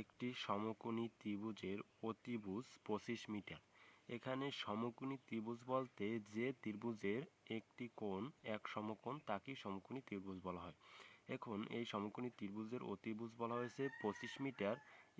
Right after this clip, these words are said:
এর একটি বাহু, একটি বাহু অপরটির তিনের চার অংশ হলে বাহু দুটির দৈর্ঘ্য কত? এখানে প্রথম বাহুটি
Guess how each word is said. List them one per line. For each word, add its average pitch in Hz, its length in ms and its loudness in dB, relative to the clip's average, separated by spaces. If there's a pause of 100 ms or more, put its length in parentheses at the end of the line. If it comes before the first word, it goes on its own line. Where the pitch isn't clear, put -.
এর 139 80 6 (260)
একটি - 260 0 (120)
বাহু, 92 200 10 (440)
একটি - 500 -2 (200)
বাহু 98 340 8 (1200)
অপরটির 147 800 4 (760)
তিনের 170 340 4 (120)
চার 117 160 12 (140)
অংশ 117 200 6 (180)
হলে 117 240 4 (240)
বাহু 110 180 12 (100)
দুটির 120 340 0
দৈর্ঘ্য 101 320 2 (300)
কত? 101 160 2 (540)
এখানে 131 320 2 (280)
প্রথম 117 300 2 (120)
বাহুটি 120 360 8